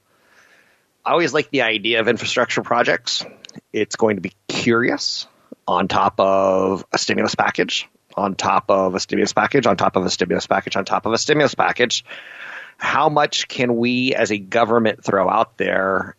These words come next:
and not raise taxes? How much as we as a government can we throw out there and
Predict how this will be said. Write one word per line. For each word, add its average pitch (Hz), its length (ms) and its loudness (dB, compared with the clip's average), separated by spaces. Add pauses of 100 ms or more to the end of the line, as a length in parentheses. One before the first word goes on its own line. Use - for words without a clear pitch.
and 98 220 -8
not 104 300 0 (120)
raise 95 300 -2
taxes? 107 500 0
How 110 120 2
much - 260 -2 (300)
as 92 120 0
we 101 200 2
as 92 80 2
a 90 60 -2
government - 480 -2
can 98 120 0
we 87 80 0
throw 82 180 -2
out 85 220 -4
there 87 180 2
and 80 220 -2